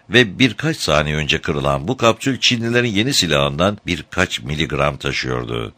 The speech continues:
Bu defa cesetleri Çinlilerden önce bulması imkansızdı kızıl şamanın adamlarının. On yedi kızıl kurt öldürülmüş, üçü de tutuklanmıştı. Buna karşılık sadece bir Çinli ölmüştü. Yirmi üç Aralık iki bin on iki,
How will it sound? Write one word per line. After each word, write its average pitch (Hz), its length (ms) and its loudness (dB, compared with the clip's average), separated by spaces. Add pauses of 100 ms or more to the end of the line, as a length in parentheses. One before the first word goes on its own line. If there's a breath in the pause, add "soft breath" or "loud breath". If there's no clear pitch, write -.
(720 loud breath)
Bu 165 140 4
defa 135 360 6
cesetleri 95 640 2
Çinlilerden 92 720 4
önce 76 360 0
bulması 85 400 -2
imkansızdı 85 840 0
kızıl 85 300 -2
şamanın 76 460 0
adamlarının. 65 840 -2 (580 loud breath)
On 151 200 4
yedi 104 300 2
kızıl 85 360 0
kurt 101 260 -2
öldürülmüş, 73 840 -2
üçü 135 280 0
de 120 80 2
tutuklanmıştı. 76 1040 -2 (480 soft breath)
Buna 80 220 0
karşılık 69 540 -2
sadece 92 480 2
bir 131 180 4
Çinli 69 380 2
ölmüştü. 62 760 -4 (1700 soft breath)
Yirmi 104 300 4
üç 123 160 6
Aralık 113 300 6
iki 98 200 2
bin 92 100 4
on 80 140 2
iki, 67 280 -2